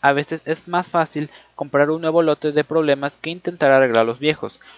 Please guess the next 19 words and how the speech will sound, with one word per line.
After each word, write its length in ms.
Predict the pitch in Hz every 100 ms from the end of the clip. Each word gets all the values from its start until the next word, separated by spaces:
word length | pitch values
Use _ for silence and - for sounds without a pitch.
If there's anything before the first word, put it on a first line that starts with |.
| _ _
La 140 | - 147
solución 400 | 165 151 170 175
de 80 |
Warren 420 | 196 190 156 113 113
ante 280 | 123 143 147
esta 200 | 147 -
patencia 540 | - 156 165 156 - 117
incontrolada 720 | - 131 143 151 143 110 98 - _
por 180 | 147 143
crecer 500 | 143 139 151 131 117 -
a 120 | 127
través 240 | 135 135
de 80 | 151
las 160 | 165 -
adquisiciones 720 | 160 - 170 156 156 156 156 -
es 140 | 131
comprar 400 | - 151 143 147 -
únicamente 600 | 170 196 202 190 190 196
empresas 520 | 190 156 147 139